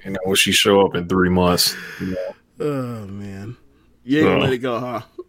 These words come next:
Speaker 1: I, I, I don't believe, like,
Speaker 2: I, I'll
Speaker 1: like,
Speaker 2: put you
Speaker 1: until
Speaker 2: like
Speaker 1: it
Speaker 2: this.
Speaker 1: don't happen.
Speaker 2: I think that if you saw this, you, I know you're, I know partially you're joking or whatever else, and you're obviously cyn-, cynical, but, like, I would be surprised if she came back. Like, this seemed like she was done, done.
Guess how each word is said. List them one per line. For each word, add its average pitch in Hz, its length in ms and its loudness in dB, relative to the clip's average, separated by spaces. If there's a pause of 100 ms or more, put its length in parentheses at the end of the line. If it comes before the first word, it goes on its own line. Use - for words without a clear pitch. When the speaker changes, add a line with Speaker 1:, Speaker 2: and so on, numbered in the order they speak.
(180)
Speaker 1:
I, 95 80 4
I, - 1300 2
I - 40 8
don't 95 140 4
believe, 98 440 4
like, 92 260 2
Speaker 2:
I, 131 60 2
I'll 131 140 -4 (880)
Speaker 1:
like, 180 180 2
Speaker 2:
put 175 60 0
you - 60 4
Speaker 1:
until - 240 4
Speaker 2:
like 120 100 10
Speaker 1:
it 117 80 8
Speaker 2:
this. 113 80 -2
Speaker 1:
don't 113 200 4
happen. 107 380 0 (240)
Speaker 2:
I 160 160 0
think 202 260 0
that 170 120 4
if 156 100 0
you 156 80 -6
saw 139 280 2
this, 123 160 -2
you, 131 140 -4 (200)
I 170 120 0
know 185 120 2
you're, 151 180 0 (100)
I 143 100 2
know 147 200 2
partially 123 440 -4
you're 104 100 -10
joking 120 320 -4
or 113 40 -6
whatever 104 300 -8
else, 104 220 -8
and 113 100 -4
you're 104 160 -6
obviously 104 460 -4
cyn-, - 140 -16
cynical, 98 380 -6
but, 98 160 -14
like, 87 220 -12 (800)
I 156 120 2
would 151 100 0
be 147 80 -4
surprised 104 500 -6
if - 80 -16
she - 100 -12
came 73 240 -14
back. - 300 -18
Like, 107 220 -4
this 151 160 2
seemed 131 260 -2
like 95 240 -8
she - 160 -8
was 117 240 -6
done, 113 400 -6
done. 87 320 -16